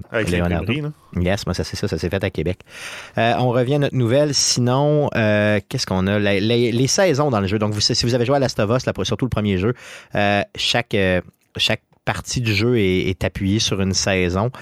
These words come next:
Speaker 2: Ben là, ici, on dit que ce sera, les saisons seront pas similaires, euh, à celles du jeu dans la série. Euh, sinon, euh, on nous dit que certains personnages se rencontrera pas,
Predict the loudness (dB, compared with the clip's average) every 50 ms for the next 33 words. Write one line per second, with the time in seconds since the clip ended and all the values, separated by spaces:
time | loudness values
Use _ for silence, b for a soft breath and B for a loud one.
0 | B B B B -4 -2 0 0 0 0 0 -2 -2 0 0 -2 -2 -2 -4 -4
1 | -4 -4 -4 -4 -2 -2 0 0 0 0 0 0 0 0 0 -2 -2 -2 -2 -2
2 | -2 0 0 0 0 0 0 0 0 2 2 2 2 2 2 2 2 0 0 -2
3 | B B B B B B -4 0 0 0 0 0 -2 -2 -2 -2 0 0 0 0
4 | 0 0 0 0 2 0 0 -2 -2 0 0 0 0 0 -2 -2 -2 -2 -2 0
5 | -2 -4 B B B B B B B B B B B 0 2 2 2 0 -2 -4
6 | -2 -2 0 0 0 0 0 2 0 0 -2 -6 _ _ -2 0 2 2 2 4
7 | 2 2 2 0 0 0 0 0 2 2 0 0 -2 -2 0 0 0 0 -2 -2
8 | 0 0 0 0 -2 -2 -2 -2 -2 0 -2 -2 -2 0 0 0 0 0 0 0
9 | 0 0 0 0 0 -2 0 0 0 0 0 -2 -2 -2